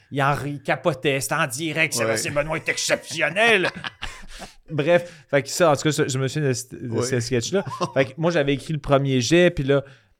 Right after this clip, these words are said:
Speaker 1: j'avais dit, « Bon, voyez, tu sais, essayez de voir si vos répliques, un, si vous les aimez, puis si deux, euh, vous les diriez autrement pour que vous,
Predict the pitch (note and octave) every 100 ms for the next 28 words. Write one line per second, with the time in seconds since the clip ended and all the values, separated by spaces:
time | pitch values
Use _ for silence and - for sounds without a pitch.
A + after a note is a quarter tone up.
0 | _ G2+ A2+ A#2+ A#2+ B2 C3+ C3+ B2 A#2
1 | B2+ C#3 C#3 A#2+ A2 C3+ B2+ C#3 B2 B2
2 | C#3+ C#3 A#2+ B2+ A#2+ A#2+ C3+ A#2+ C3 C3+
3 | A#2 - G#2+ A#2+ B2 B2 D3 D3 - -
4 | A2 C3 C3 B2+ - G2+ - A#2+ G#2+ A#2+
5 | A#2 A2 A2 B2 A#2 A2+ A#2+ C3+ C3+ G#2+
6 | - A#2+ G2